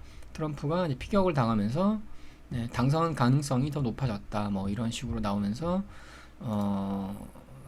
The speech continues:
얘네들이 쭉 뛰었어요. 일신석재, 인디에프,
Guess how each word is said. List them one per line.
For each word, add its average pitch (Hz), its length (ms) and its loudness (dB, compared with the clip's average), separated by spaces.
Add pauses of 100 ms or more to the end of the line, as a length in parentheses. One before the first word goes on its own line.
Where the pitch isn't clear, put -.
얘네들이 135 920 2
쭉 - 200 -10
뛰었어요. 127 440 0
일신석재, 120 960 -2
인디에프, 117 1000 0